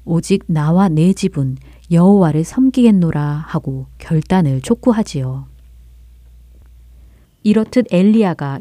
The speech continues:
이스라엘 백성에게 결단을 촉구하고 바알의 선지자들과 대결을 벌인 이유는 무엇일까요? 그것은 이스라엘 백성들로 하여금 여호와만이 그들의 참 하나님이심을 알고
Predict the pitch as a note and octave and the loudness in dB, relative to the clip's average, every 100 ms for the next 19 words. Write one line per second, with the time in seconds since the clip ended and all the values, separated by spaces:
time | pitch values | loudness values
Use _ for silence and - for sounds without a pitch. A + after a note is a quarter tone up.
0 | - G#3+ B3+ A#3 A3+ F3 - F#3 D#3+ C#3 | -4 -4 -2 -2 0 -2 -2 -2 -2 -2
1 | E3 F3+ D3+ E3 G3+ G3+ G#3+ - C#4+ - | -4 -2 -2 0 2 2 2 -2 -4 0
2 | B3 G3 - C3 C3 _ - - - F3+ | 0 0 -4 -8 -10 _ -20 -20 -8 0
3 | G3+ A#3+ A#3+ C4+ C4+ B3+ F3+ D3+ C3 D3 | 2 2 2 0 0 -2 -4 -4 -6 -6
4 | D3 - E3+ G#3+ A3+ G#3+ F#3+ F#3+ F3 F#3 | -6 -4 0 2 2 0 0 -2 -2 0
5 | A3 F3+ C#3 B2+ B2+ D#3 F3+ F#3 E3+ D#3 | 0 0 -4 -6 -6 -2 0 0 -6 -8
6 | C#3+ C3+ E3 F3 _ _ _ _ _ _ | -8 -6 -6 -8 _ _ _ _ _ _
7 | _ _ _ _ _ _ - F3 F#3+ - | _ _ _ _ _ _ -8 -4 -2 -2
8 | E3 G3 G3+ A3 C4 B3+ B3 G3 - A3 | -2 0 0 0 0 0 2 -2 0 2
9 | G#3+ F#3 F3+ D#3 C#3+ C3+ D#3+ - _ - | 2 2 0 0 -4 -2 -4 -6 _ -2
10 | E3+ F3+ A#3 A3+ G3 D3+ C3+ C3 C3 _ | 2 2 2 2 0 -2 -4 -6 -8 _
11 | _ - F3 E3+ G3+ - - C4 C4+ D4+ | _ -8 -4 -2 -2 -2 0 0 0 0
12 | D#4 D4+ C4+ - F#3 F3+ - D3 E3 F3 | 2 2 2 2 2 2 0 0 0 0
13 | C#3 | -4